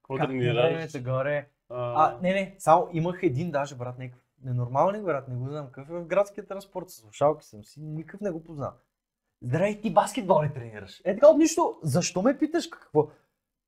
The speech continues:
Speaker 2: В дискотека,
Speaker 1: Ама
Speaker 2: брат.
Speaker 1: предполагам по-възрастен човек.
Speaker 2: Да,
Speaker 1: Разбира
Speaker 2: някакъв
Speaker 1: се.
Speaker 2: чичак, брат. В дискотека.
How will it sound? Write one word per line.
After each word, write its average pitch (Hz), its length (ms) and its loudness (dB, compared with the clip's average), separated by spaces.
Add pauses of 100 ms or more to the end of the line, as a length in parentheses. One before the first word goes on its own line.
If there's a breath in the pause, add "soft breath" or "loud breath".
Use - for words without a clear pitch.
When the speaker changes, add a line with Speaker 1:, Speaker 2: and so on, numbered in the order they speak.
(160)
Speaker 2:
В 147 240 6
дискотека, 185 520 -2
Speaker 1:
Ама 143 80 4
Speaker 2:
брат. 170 140 2
Speaker 1:
предполагам 185 360 2
по-възрастен 170 440 -2
човек. - 240 -18 (180)
Speaker 2:
Да, 175 260 8
Speaker 1:
Разбира 190 180 -6
Speaker 2:
някакъв 185 240 -4
Speaker 1:
се. 185 60 -10
Speaker 2:
чичак, 208 280 6
брат. 104 320 -4 (160)
В 127 160 -2
дискотека. 156 720 0